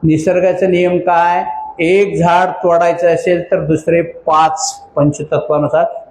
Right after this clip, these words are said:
पाच झाडं लावावं लागतात, तेव्हा एक झाड तोडावं लागतं. मग ही जी अवकाळी जी पाऊस येते, याचं कारण काय?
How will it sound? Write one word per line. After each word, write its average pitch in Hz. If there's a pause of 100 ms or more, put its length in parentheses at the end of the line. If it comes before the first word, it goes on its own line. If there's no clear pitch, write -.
(100)
पाच 175
झाडं 170
लावावं 160
लागतात, 156
तेव्हा 147
एक 151
झाड 139
तोडावं 104
लागतं. - (3750)
मग 233
ही 277
जी 277
अवकाळी 247
जी 269
पाऊस 262
येते, 269
याचं 269
कारण 269
काय? 240